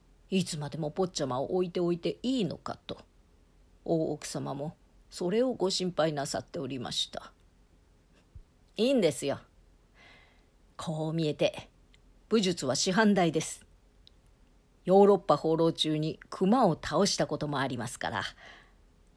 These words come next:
いざとなったら。なったら？僕の友人に優秀な探偵がいるので、まあ、実を言えば熊を倒したのはその友人の方なんですけどね。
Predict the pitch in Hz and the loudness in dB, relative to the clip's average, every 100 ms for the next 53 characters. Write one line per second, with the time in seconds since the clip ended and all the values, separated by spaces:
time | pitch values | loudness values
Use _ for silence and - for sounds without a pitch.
0 | _ 196 185 135 139 131 170 - 156 139 | _ 0 2 2 -2 -4 -4 -2 -2 0
1 | 127 - _ _ _ - _ _ _ _ | -6 -10 _ _ _ -20 _ _ _ _
2 | _ _ _ _ _ - - - - - | _ _ _ _ _ -16 -16 -16 -16 -12
3 | 202 - _ _ _ _ _ _ _ - | -12 -12 _ _ _ _ _ _ _ -20
4 | _ _ _ _ _ _ _ - 190 185 | _ _ _ _ _ _ _ 0 2 4
5 | 160 165 170 147 156 156 - - - - | 2 4 2 2 0 -2 -4 -10 -20 -20
6 | - _ 196 247 233 233 214 202 196 185 | -20 _ 0 2 4 4 4 4 2 2
7 | 180 160 156 156 143 113 110 - - - | 2 2 2 0 -4 -6 -10 -12 -16 -20
8 | _ _ _ _ _ _ - 214 180 120 | _ _ _ _ _ _ -2 2 4 2
9 | 104 - - _ _ _ _ _ - 151 | 0 -10 -20 _ _ _ _ _ -10 -8
10 | - 180 156 156 151 147 170 175 160 165 | 0 0 0 -2 -2 -4 -2 0 0 0
11 | 156 - 139 139 147 147 160 165 - 135 | -4 -4 -6 -4 -4 -4 -6 -6 -8 -10
12 | 156 196 202 202 208 202 143 143 - - | -8 -4 -2 -2 0 -2 -2 -6 -10 -10
13 | - - 170 190 151 | -12 -8 -6 -4 -6